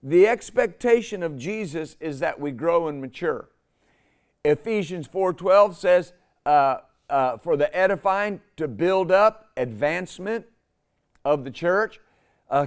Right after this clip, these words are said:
c-, with the word. First Peter two says that through the word you may grow.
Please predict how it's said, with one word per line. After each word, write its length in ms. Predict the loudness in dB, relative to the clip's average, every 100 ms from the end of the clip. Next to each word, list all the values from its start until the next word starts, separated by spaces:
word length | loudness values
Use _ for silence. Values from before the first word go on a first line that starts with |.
| -4
c-, 120 | -10 -4
with 280 | -2 -2
the 80 | -2
word. 380 | 2 4 4 0 _ _ _
First 320 | -2 -2 -2
Peter 240 | -8 -6
two 280 | -6 -6 -6
says 300 | -4 -6 -6
that 140 | -8 -8
through 180 | -6
the 80 | -4
word 360 | -2 0 0 -4
you 120 | -6
may 180 | -6 -6
grow. 600 | -4 4 8 8 6